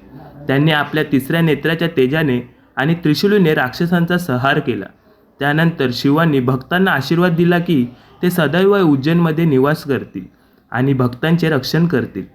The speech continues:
त्यामुळेच येथे महाकालेश्वर ज्योतिर्लिंगाची स्थापना झाली.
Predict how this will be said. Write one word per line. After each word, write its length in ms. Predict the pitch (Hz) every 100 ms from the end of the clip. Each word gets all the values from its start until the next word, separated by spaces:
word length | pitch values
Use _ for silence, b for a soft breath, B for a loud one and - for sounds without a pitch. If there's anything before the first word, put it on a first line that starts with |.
| b b b
त्यामुळेच 540 | 139 147 175 180 151 -
येथे 280 | 139 139 139
महाकालेश्वर 760 | 131 143 160 170 180 180 175
ज्योतिर्लिंगाची 760 | 170 143 156 156 160 165 175 143
स्थापना 520 | 143 117 117 135 147
झाली. 260 | 127 98